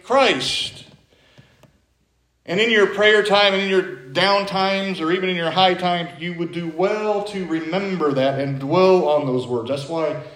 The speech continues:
it is important that we read Scripture regularly. Memorize some Scripture. It doesn't get you to heaven.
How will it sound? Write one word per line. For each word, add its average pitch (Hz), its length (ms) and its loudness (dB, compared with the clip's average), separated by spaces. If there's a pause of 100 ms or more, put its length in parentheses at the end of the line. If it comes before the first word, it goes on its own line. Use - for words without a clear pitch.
(360)
it 143 180 -4
is 151 140 -2
important 135 520 0
that 123 180 -4
we 120 100 -8
read 117 480 -4
Scripture 107 500 -8 (100)
regularly. 101 1200 -10 (1120)
Memorize 131 800 -6
some 110 180 -8
Scripture. 110 400 -6
It 95 60 -10
doesn't 135 300 0
get 139 200 0
you 127 60 0
to 120 80 2
heaven. 147 420 0